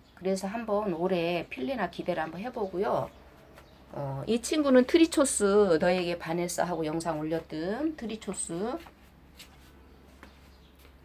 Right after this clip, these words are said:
어, 일 년에 꽃이 세 번 핀다고 해요. 지금 햇빛에 반사가 돼가지고 잘 보이지는 않는데요. 꽃이 세 번 핀다고 하네요. 제가 공부를 해보니까.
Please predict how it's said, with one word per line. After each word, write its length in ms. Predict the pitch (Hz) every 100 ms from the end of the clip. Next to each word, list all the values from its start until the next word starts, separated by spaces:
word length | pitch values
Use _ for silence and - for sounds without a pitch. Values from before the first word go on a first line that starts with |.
| - - - -
어, 160 | 151 147
일 220 | 202 262
년에 720 | 285 277 240 254 214 302 311
꽃이 300 | - 330 294
세 180 | 285 359
번 200 | 349 302
핀다고 440 | - 247 233 190
해요. 260 | 190 180 165
지금 300 | - 202 202
햇빛에 680 | 269 - - - - 214 202
반사가 460 | 180 196 226 202
돼가지고 600 | 190 175 170 170 190 254
잘 200 | 190 175 165
보이지는 460 | 180 175 165 160
않는데요. 640 | 156 165 165 165 185 233 -
꽃이 280 | 247 - 226
세 180 | 320
번 200 | 330 302
핀다고 380 | - 240 208 170
하네요. 640 | 180 214 196 170 226 262 254
제가 360 | - 170 160 151
공부를 360 | 165 165 160
해보니까. 720 | 185 226 202 170 - 156 220